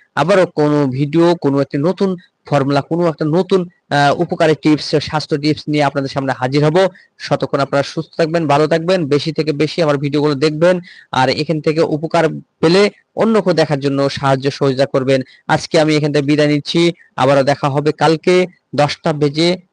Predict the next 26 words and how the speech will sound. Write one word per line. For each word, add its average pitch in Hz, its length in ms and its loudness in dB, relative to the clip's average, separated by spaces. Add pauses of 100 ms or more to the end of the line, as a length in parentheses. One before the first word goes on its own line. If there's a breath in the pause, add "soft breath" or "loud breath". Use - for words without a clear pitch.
(120)
দশ 143 280 0
মিনিটে 127 420 -2 (240)
অথবা 147 360 0
দশটা 147 380 0
থেকে 151 300 -4
শুরু 147 260 -4
করব। 147 260 -2 (460 soft breath)
হ্যাঁ, 202 160 2
উম, 143 280 -4 (120)
তে-, 139 160 -2
কালকে 147 560 0
দেখা 143 280 -2
যাচ্ছে 147 260 0 (260 soft breath)
একটু - 200 -2
আগে 147 320 2
আগে 147 320 2
যেতে 143 240 0
হবে, 151 280 2
কেননা 139 340 0 (160)
রাত 139 300 0 (1120)
ছোট, 147 220 -4
এ, 160 40 2
এ, 131 540 0
বড় 151 380 0
হয়ে 151 180 4
যাচ্ছে। 170 400 0